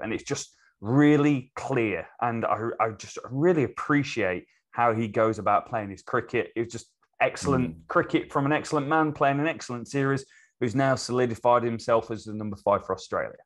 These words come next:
Speaker 2: Absolutely, averaging just shy of sixty for the series, wasn't it? Three hundred fifty-seven runs, top scorer in the series. Rightly man of the series as well, I think, as well, wasn't he?
Speaker 1: Yep.
Speaker 2: Um, he got the accolade.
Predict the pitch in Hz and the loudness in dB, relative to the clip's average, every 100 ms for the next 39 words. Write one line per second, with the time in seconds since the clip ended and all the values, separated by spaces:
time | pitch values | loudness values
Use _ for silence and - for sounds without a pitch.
0 | _ _ _ _ _ 135 107 107 110 98 | _ _ _ _ _ 0 2 2 4 6
1 | 110 98 92 95 107 120 101 92 - 95 | 4 2 0 0 0 2 2 2 -2 -6
2 | - 104 80 - 90 78 87 78 67 113 | -10 -8 -4 0 2 2 0 -2 -8 -4
3 | 117 104 90 98 - 92 90 92 90 - | 0 0 0 -4 -4 -2 0 -2 -4 -4
4 | 107 - - 87 - 113 104 90 - 107 | -4 -4 0 2 2 0 0 -2 -2 -2
5 | 82 78 131 - _ _ _ 101 120 123 | 0 -2 -4 -8 _ _ _ 2 4 4
6 | 120 123 135 135 135 175 101 87 113 143 | 4 2 2 -2 -2 -2 -2 -4 -2 -2
7 | 80 80 92 147 127 117 82 - _ _ | -2 -8 -4 -2 -2 -4 -8 -10 _ _
8 | 135 101 107 107 120 131 131 95 80 - | 0 2 2 2 4 4 2 2 2 0